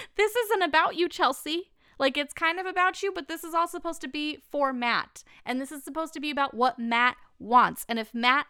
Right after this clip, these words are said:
wants her here, then you have to respect that. Or, or what? Or what? Oh, I don't know. Talk to Matt about you being upset about it. Like, I don't understand. Like, I get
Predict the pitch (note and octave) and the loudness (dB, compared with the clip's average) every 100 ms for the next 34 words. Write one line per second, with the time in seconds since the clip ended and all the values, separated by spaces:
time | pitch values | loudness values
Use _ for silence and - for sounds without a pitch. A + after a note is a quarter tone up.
0 | - A3 D4 F#4+ G4 - - C4 A#3 - | -10 -2 2 2 0 -8 2 2 2 -2
1 | C4 G#3+ F#3+ E4 - _ _ _ _ - | 2 4 4 2 -4 _ _ _ _ 2
2 | C#4+ C#4+ C#4+ D4 D4 D#4+ - E4 C#4 C#4 | 2 4 -2 -2 0 0 0 -4 -4 -8
3 | - F4 B4+ - A#3 G#3 G#3+ - _ _ | -4 -4 -4 -4 2 4 4 -2 _ _
4 | _ E5+ G#5 E5+ G4 F4 F#4 G4+ G#4 _ | _ 6 8 6 4 2 0 -4 -8 _
5 | _ _ _ _ _ _ _ D4+ G4+ A#4 | _ _ _ _ _ _ _ -2 0 2
6 | G#4+ A#4 C#5+ - - F#4+ F4+ F#4+ A4 - | 2 2 0 -4 -2 -2 2 4 4 4
7 | E4+ G4 G#4+ G#4+ G#4+ F#4+ - - - D4+ | 2 4 2 2 2 2 0 -8 -2 4
8 | C#4+ - C4 B3 A#3 A3 G#3+ G#3 G3 F#3+ | 4 2 -2 0 2 0 0 -4 -4 -4
9 | - D#3+ D#3 F#2 - _ _ _ C4 - | -6 -6 -6 -10 -12 _ _ _ -6 -2
10 | B3 B3+ D4+ D4+ D#4 - - - - _ | -2 -2 0 0 0 -6 -16 -20 -20 _
11 | _ - C#4 C4+ B3 - C4+ C4+ C#4 C4+ | _ -4 -2 -2 -8 -10 -6 -4 -2 -2
12 | D4+ D#4+ | -4 -6